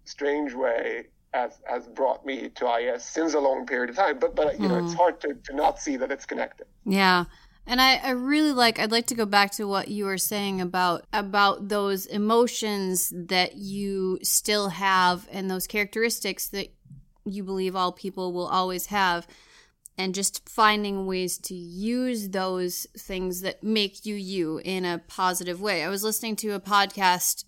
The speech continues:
Speaker 2: with Simon Sinek, and he was talking about that he doesn't really believe in strengths and weaknesses. He believes that all of your qualities, depending on the situation, can be a strength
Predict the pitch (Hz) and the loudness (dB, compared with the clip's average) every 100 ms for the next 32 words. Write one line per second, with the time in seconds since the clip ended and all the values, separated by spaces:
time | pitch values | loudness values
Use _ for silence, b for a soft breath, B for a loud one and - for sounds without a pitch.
0 | - 202 202 196 - 214 202 196 226 208 | -12 -6 -6 -4 0 0 0 -2 -2 -2
1 | - - B B B B - 202 190 - | -2 -6 B B B B -4 -4 -4 -4
2 | 226 220 208 - - 214 214 220 202 185 | 0 2 0 0 4 4 2 -4 -4 0
3 | 185 180 175 - 165 - - 240 214 240 | 4 4 2 -4 -8 -8 -6 -4 6 6
4 | 226 214 214 208 196 196 196 190 170 175 | 6 0 -2 0 0 0 2 2 2 0
5 | 180 175 170 - - 196 185 180 190 185 | 0 0 -2 -2 -2 0 0 -2 -2 -2
6 | 196 190 175 160 76 73 - - _ - | -2 -2 -4 -2 -4 -4 -4 -6 _ -12
7 | - 220 202 202 202 196 185 185 - 180 | -4 -4 -2 -2 -2 0 0 -2 -4 -4
8 | - 214 226 220 202 196 - 208 202 190 | 4 6 8 6 0 -4 2 4 4 0
9 | 180 170 165 - 190 214 208 202 185 185 | -2 -2 -2 -4 -4 -2 -2 -2 -2 -4
10 | - - 185 185 185 170 156 160 202 226 | -6 -6 -4 -2 0 -2 -6 -4 -4 -2
11 | 202 165 - 156 117 - | -2 -4 -4 -8 -10 -12